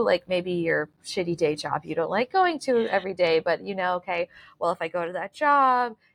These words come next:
Speaker 1: it's gonna provide me the funds to then buy that whatever
Speaker 2: Smoker.
Speaker 1: massive piece of meat so I can
Speaker 2: <laughs> Yeah.
Speaker 1: smoke the fancy brisket, you know, like, or whatever, <laughs> like, so,
Speaker 2: And how can you
Speaker 1: uh,
Speaker 2: find that devotion within that, within the work itself? Like,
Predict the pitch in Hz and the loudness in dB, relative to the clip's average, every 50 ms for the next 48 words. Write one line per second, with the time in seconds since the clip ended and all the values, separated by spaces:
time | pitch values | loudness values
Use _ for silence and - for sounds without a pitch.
0 | _ - 180 180 _ - 220 180 175 - 180 170 175 175 185 185 196 202 202 220 | _ -16 -16 -14 _ -10 -10 -10 -8 -10 -6 -4 -4 -4 -4 -6 -8 -8 -8 -8
1 | - - 262 262 262 262 254 254 254 226 - - - 240 226 226 220 214 226 226 | -4 0 2 2 2 2 0 -2 -8 -12 -12 -8 -6 -4 -4 -4 -4 -6 -8 -8
2 | 214 202 208 214 208 208 214 202 208 196 196 196 196 - _ _ _ _ _ _ | -6 -4 -2 0 0 0 0 0 0 0 0 0 -4 -6 _ _ _ _ _ _
3 | _ _ _ _ _ _ _ _ _ _ _ _ _ _ _ 196 202 214 208 196 | _ _ _ _ _ _ _ _ _ _ _ _ _ _ _ -10 -4 -2 0 2
4 | 185 170 170 185 190 196 185 202 196 202 202 165 180 190 _ - 247 247 226 - | 2 0 2 0 2 2 2 2 2 2 0 -2 -4 -10 _ -10 -8 -8 -8 -2
5 | - 254 226 240 277 349 359 320 277 - - - - 262 254 254 262 262 294 - | -4 -4 -4 -2 -4 -2 -2 -2 -4 -6 -8 -4 -2 0 2 2 2 2 0 -2
6 | 349 - - 277 262 269 277 - - 302 - - 302 294 311 294 - 370 311 403 | -4 -2 0 0 2 2 0 0 -2 -6 -4 0 0 0 0 -2 -4 -4 0 2
7 | 440 480 494 - - 294 262 226 208 196 - 294 302 311 311 320 320 330 339 339 | 0 0 0 -4 -4 -2 0 0 0 -2 -4 0 2 2 4 4 4 4 4 2
8 | 349 339 330 294 285 285 285 277 262 262 262 254 262 262 254 233 240 233 262 240 | 2 0 0 0 0 0 -2 -4 -4 -4 0 0 0 0 0 0 -2 0 0 0
9 | 208 226 247 233 226 240 233 226 - 240 - _ - - - - - - - 254 | 0 0 0 0 -2 -2 -2 -2 -2 -4 -10 _ -20 -20 -20 -20 -20 -20 -14 -14
10 | 247 - - - 240 226 214 202 202 196 190 185 185 - - 339 285 302 202 190 | -14 -12 -4 0 2 2 4 4 4 4 4 4 2 2 0 -2 0 0 0 0
11 | 185 254 262 277 277 277 254 247 - 277 226 220 254 262 285 277 - 262 247 240 | 0 -2 -2 -4 -4 -6 -6 -6 -6 -8 -6 -6 -6 -4 -4 -6 -6 -8 -8 -8
12 | 226 - 240 247 247 240 240 247 254 - - - _ _ _ _ _ - - 226 | -10 -10 -10 -10 -8 -8 -8 -10 -12 -14 -20 -20 _ _ _ _ _ -6 -6 -6
13 | 208 - 220 240 233 - 262 262 254 254 254 226 226 233 247 240 - 226 220 - | -6 -6 -8 -10 -10 -8 -10 -10 -10 -10 -10 -10 -8 -8 -8 -6 -8 -8 -8 -6
14 | - 254 240 240 220 190 - 202 202 190 - | -4 -2 -2 -2 -2 -4 -4 -6 -6 -6 -6